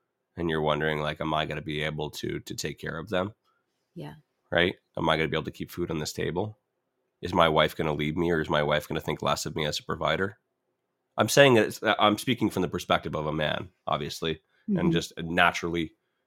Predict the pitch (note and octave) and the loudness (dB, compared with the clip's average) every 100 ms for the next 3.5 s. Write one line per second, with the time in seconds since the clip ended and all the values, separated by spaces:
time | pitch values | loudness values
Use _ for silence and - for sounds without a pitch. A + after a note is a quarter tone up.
0 | _ - F2 E2+ E2+ F2 E2 E2+ E2 D#2+ | _ -10 -2 -2 -2 -4 0 0 0 -2
1 | D#2+ D#2 - _ - - - E2+ D#2 D#2+ | -4 -6 -10 _ -20 -20 -10 -8 -6 -4
2 | D#2+ E2 D#2+ E2 - D#2+ D#2+ E2+ A2 - | -4 -4 -4 -8 -10 -6 -2 0 -2 -4
3 | - _ - F2 | -10 _ 0 0